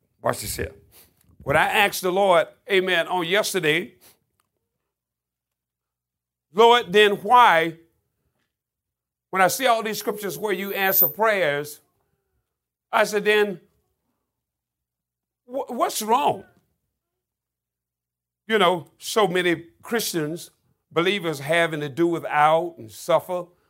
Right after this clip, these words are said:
and suffer everything in every area. I'm asking God about this 'cause I, I'm very inquisitive. I wanna know the answer to this.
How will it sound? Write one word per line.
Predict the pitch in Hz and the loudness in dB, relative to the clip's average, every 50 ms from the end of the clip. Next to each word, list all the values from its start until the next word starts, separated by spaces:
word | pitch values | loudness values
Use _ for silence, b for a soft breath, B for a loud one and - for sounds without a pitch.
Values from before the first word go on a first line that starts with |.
| _ _ _ _ _ _ _ | _ _ _ _ _ _ _
and | _ - | _ -20
suffer | - - - - 156 147 - - 165 | -20 -14 -6 -4 -4 -2 -2 -2 -4
everything | 143 151 175 185 156 147 110 104 123 120 123 127 147 165 165 _ _ _ _ _ _ _ _ _ _ _ _ _ - | -2 -2 -2 -2 -4 -6 -8 -8 -8 -6 -6 -6 -8 -10 -12 _ _ _ _ _ _ _ _ _ _ _ _ _ -20
in | 120 113 120 | -12 -6 -2
every | 139 160 165 156 151 135 | 0 0 0 -2 -4 -6
area. | 151 170 175 143 123 117 123 131 131 - _ _ _ _ _ _ - | -2 -2 -2 -2 -2 -4 -6 -8 -10 -12 _ _ _ _ _ _ -10
I'm | 113 127 | -4 0
asking | 160 180 165 - - 147 135 | 0 0 0 -2 -8 -12 -8
God | 123 147 156 160 156 143 | -2 0 0 2 0 0
about | 127 127 139 151 151 - 123 | 0 0 0 0 0 -2 -8
this | 117 117 - | -12 -12 -12
'cause | - 123 117 120 | -12 -12 -8 -6
I, | 123 117 - b b b b b b | -8 -8 -8 b b b b b b
I'm | 117 107 110 | -14 -12 -8
very | 123 156 180 175 170 160 | -4 -2 -2 -2 -4 -8
inquisitive. | 143 127 - - 190 170 127 143 127 120 120 110 110 | -10 -10 -6 -6 -6 -6 -6 -8 -10 -10 -10 -8 -6
I | 113 139 | -6 -4
wanna | 147 156 160 151 151 147 | -4 -4 -6 -6 -6 -6
know | 151 160 151 | -6 -6 -6
the | 131 135 | -6 -8
answer | 123 127 147 160 143 - - 135 117 104 - _ _ _ _ _ _ _ _ _ | -8 -6 -6 -8 -8 -8 -10 -12 -14 -14 -16 _ _ _ _ _ _ _ _ _
to | - 139 135 | -6 -6 -6
this. | 117 113 - - - - | -6 -6 -12 -12 -16 -20